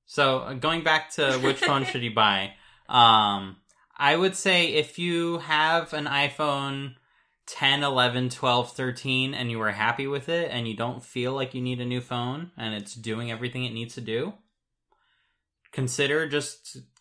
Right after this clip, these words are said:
Speaker 1: like, replacing the battery when the battery is, like, at an unhealthy range, and, like, doing that, which is relatively cheap compared to buying a new phone,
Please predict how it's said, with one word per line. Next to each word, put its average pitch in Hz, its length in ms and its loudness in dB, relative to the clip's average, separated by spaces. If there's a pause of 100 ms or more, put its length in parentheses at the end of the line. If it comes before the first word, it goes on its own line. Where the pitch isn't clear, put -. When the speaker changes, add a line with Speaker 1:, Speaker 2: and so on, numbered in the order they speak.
(200)
Speaker 1:
like, 117 200 -2
replacing 123 460 -2
the 143 60 -4
battery 151 380 4
when 120 120 -2
the 113 60 -4
battery 123 500 0
is, 104 220 -2
like, 98 260 -4
at 101 440 -2
an 107 260 -6
unhealthy 107 880 -8 (100)
range, 113 800 -6
and, 110 260 -6
like, 104 220 -6
doing 117 280 -6
that, 120 320 0 (280)
which - 460 -6 (320)
is 107 580 -2
relatively 135 720 0
cheap 131 340 -10
compared 107 300 -8
to 104 80 -12
buying 101 220 -6
a 104 40 -8
new 101 120 -10
phone, 120 420 -10